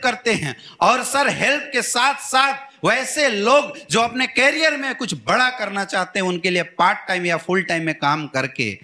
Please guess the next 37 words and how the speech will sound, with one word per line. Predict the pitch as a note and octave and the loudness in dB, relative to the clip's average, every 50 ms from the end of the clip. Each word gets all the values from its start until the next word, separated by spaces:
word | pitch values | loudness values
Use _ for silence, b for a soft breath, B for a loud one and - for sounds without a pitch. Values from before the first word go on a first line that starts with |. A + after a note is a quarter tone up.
| B B B B - | B B B B -2
लाखों | A#2 B2+ D3 - - C#3+ | 0 0 0 -2 -4 -6
रुपए | C#3 B2 C3+ C3 | -6 -4 -6 -6
कमाने | - B2 A#2 A#2 A#2 B2 A#2+ | -4 -2 -2 -2 -2 -2 -4
की | G#2+ - A#2 | -6 -6 -6
opportunity | G#2 - A2+ G#2+ - - A2 G#2+ - B2 A2+ | -4 -4 -6 -6 -4 -4 -4 -2 -2 -2 -4
भी | G2 F#2+ F2+ E2 - | -4 -4 -8 -8 -10
है।" | G2+ A#2 - _ _ _ b b b b _ _ _ _ _ _ _ _ _ _ _ _ _ _ _ - | -12 -12 -12 _ _ _ b b b b _ _ _ _ _ _ _ _ _ _ _ _ _ _ _ -2
सामने | D3 D#3+ F3+ F#3 F#3 | -2 -2 -2 -2 -2
वाला | E3+ D#3+ D#3+ | 0 0 0
अगर | D#3 D#3 | -2 -2
बीस | D3+ D#3 D#3+ - | -4 -6 -6 -8
पचास | F3+ D3+ E3 E3+ D#3 | -6 -4 -2 -2 0
हजार | D#3 D#3+ | -2 -2
रुपए | D#3 D#3+ E3 D#3+ | -4 -2 -6 -4
कमा | - D#3 D3 D3+ D3+ | -4 -2 -2 0 0
रहा | D#3 E3+ | 0 0
है, | F#3+ - - - - _ | -2 -4 -8 -18 -10 _
तो | C#3 | -6
सर, | B2 - F3 | -2 -2 -2
अगर | E3+ F#3 G3+ A3+ G#3 | -2 0 0 2 2
आप | G3+ G3+ G3+ - | 2 0 -2 -2
चाहे | - F3 E3 - G#3+ G#3+ F3+ A#2 - - - _ _ _ _ _ - | -2 -2 0 2 0 0 0 -2 -6 -12 -20 _ _ _ _ _ 0
तो | D#3+ | 0
इस | F#3 - - | 0 0 -2
काम | - - G3+ A3 B3 | -2 0 2 2 2
में | B3 B3 A#3+ | 0 -2 -2
आप | A#3 A3 A3 - | -2 -2 -2 -2
help | - - F3 G3+ G#3+ - - - | -2 -2 -2 -2 -2 -8 -6 -4
करके | G3+ F#3 G3+ G3+ G3 - G#3+ F3+ B2+ G2+ - - _ _ _ _ _ _ _ _ _ _ _ _ _ _ _ _ _ _ _ _ _ _ _ _ _ _ _ _ _ _ _ _ _ _ _ _ _ _ A2 | -2 -2 -2 -2 -2 -2 0 0 0 -4 -6 -16 _ _ _ _ _ _ _ _ _ _ _ _ _ _ _ _ _ _ _ _ _ _ _ _ _ _ _ _ _ _ _ _ _ _ _ _ _ _ -2
बीस | A2+ D#3 G#3 G3+ F#3+ | 0 2 2 2 0
हजार | G3 E3+ E3+ F3 F3 E3 | -2 0 0 0 0 -2
रुपए | E3+ E3 - F3+ | -4 -6 -4 -4
और | F#3 - - D3 D#3 D3+ | -4 0 0 0 2 2
extra | D3+ C#3+ - - - C#3+ C3+ | 0 -2 -4 -4 -4 -4 -4
कमा | C3 - B2 A#2+ A#2 | -2 -2 -2 -2 0
सकते | A2+ - - G#2 - _ - G#2 | -2 -2 -4 -6 -10 _ -4 -4
हैं। | F2+ E2 F2 E2 E2+ E2 _ | -2 -2 -4 -6 -6 -8 _